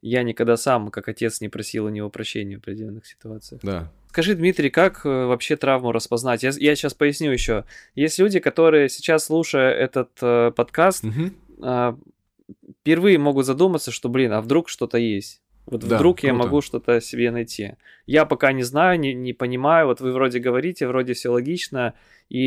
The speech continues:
Speaker 1: и, и я вот из тех, кто в самом начале, когда вы процитировали фразу, что "да нет, не, не, нет у меня никаких травм, это вот про меня", но вдруг есть. Вот как распознать человеку, который, ну вот,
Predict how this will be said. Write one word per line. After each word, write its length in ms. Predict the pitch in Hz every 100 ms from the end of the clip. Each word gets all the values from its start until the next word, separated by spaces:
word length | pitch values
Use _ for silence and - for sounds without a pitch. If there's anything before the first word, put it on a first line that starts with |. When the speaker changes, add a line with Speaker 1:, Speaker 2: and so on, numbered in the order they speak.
| 127
Speaker 1:
и, 160 | 123 127
и 140 | -
я 480 | 131 143 139 127 123
вот 200 | 123 127
из 140 | 135 -
тех, 200 | 151 139
кто 180 | - 123
в 40 |
самом 320 | 147 135 127
начале, 520 | 127 - 139 131 113
когда 260 | 107 113 117
вы 140 | 113
процитировали 640 | - 120 - 139 127 117 117
фразу, 400 | - 120 110 -
что 260 | - 113
"да 140 | 113 120
нет, 200 | 120 -
не, 60 |
не, 440 | 117 117 117 120 117
нет 260 | - 131 117
у 40 |
меня 140 | 113 113
никаких 320 | 117 120 117
травм, 300 | 120 117 110
это 160 | 107 107
вот 160 | 104
про 160 | - 117
меня", 320 | 127 160 175 - _ _
но 160 | 131 147
вдруг 400 | 143 185 151 -
есть. 460 | 123 120 104 - - _
Вот 140 | 123 -
как 160 | 202
распознать 520 | 180 156 147 151 151 -
человеку, 440 | 147 147 214 165
который, 680 | 131 139 156 151 135 123 117
ну 180 | 131 127
вот, 280 | 113 -